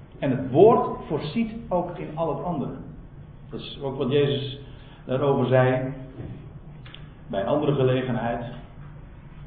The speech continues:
Dat als je naar het woord luistert, worden al het andere gegeven. Weet je dat? Mensen denken zich, m-, moeten zich druk maken over van alles en nog wat.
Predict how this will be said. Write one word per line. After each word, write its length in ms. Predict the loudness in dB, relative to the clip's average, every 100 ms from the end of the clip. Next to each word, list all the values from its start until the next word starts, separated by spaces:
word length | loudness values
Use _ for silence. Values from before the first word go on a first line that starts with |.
| -8 -8 -10 -12 -8
Dat 120 | -4
als 120 | -2
je 320 | 0 -2 -4 -2
naar 160 | 2
het 140 | 2 6
woord 220 | 6 6
luistert, 460 | 6 4 2 -4 -6 -10 -12 -12 -6
worden 260 | -4 -2
al 160 | 0 0
het 80 | 0
andere 260 | 0 0
gegeven. 460 | -2 -4 -2 -2 -2
Weet 180 | -4 -4
je 60 |
dat? 140 | -4 -6 -8 -14 -14 -16 -16 -16 -18 -18 -16 -16 -16 -18 -18 -16 -16 -18 -18 -18 -18 -14
Mensen 320 | -4 0 0 4
denken 300 | 4 4 2
zich, 200 | 0 0 -8 -12 -8
m-, 460 | -6 0 4 4
moeten 220 | 6 4 4
zich 180 | 0 -2 2
druk 340 | 4 4 4
maken 360 | 4 4 4 4
over 200 | 4 4
van 120 | 0
alles 280 | 0 0 0
en 60 |
nog 240 | 2 2 2
wat. 220 | -4